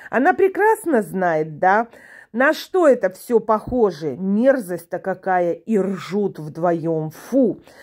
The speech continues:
насколько омерзительная эта парочка. Но они когда-нибудь допрыгаются. Они когда-нибудь реально допрыгаются.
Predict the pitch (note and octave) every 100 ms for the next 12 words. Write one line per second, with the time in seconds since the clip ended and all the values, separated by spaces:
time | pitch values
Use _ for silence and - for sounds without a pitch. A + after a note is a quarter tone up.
0 | - F3+ E3+ - C4+ C4 - G3 G3+ F3+
1 | F#3 A#3+ A3+ F#3+ F#3 F3 - F#3+ F#3+ F3+
2 | E3+ _ F3+ E3 D3+ C#3+ - C#3+ C3+ -
3 | - - - D#4 D4 C4+ B3 G#3 F3 G3
4 | G3 F#3 D#3+ F3 - F#3+ F3+ F3 E3 E3
5 | D#3 C3+ - - C3+ - G#3+ G#3+ G#3 G#3
6 | E3+ G#3 A#3 C4 A3 A3 G3+ F#3+ F3+ F3+
7 | F#3+ G3 F#3+ - G3 F3+ F#3+ F3+ G3+ G3+
8 | G#3+ E3 E3 C#3 - - G2+